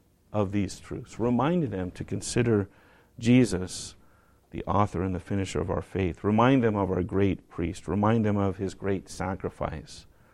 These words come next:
Remind them that he is a great prophet and a great king.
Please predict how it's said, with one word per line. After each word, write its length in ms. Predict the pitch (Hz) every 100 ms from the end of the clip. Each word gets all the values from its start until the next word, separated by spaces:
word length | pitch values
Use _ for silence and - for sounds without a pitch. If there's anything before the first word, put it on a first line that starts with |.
| _ _ _ -
Remind 380 | 98 101 110 101
them 400 | 95 92 92 -
that 160 | 87
he 80 | 98
is 140 | 90
a 60 | 92
great 300 | 95 92 -
prophet 460 | - 90 90 - 98
and 120 | 101
a 60 |
great 360 | 104 101 95 -
king. 440 | - 90 90 101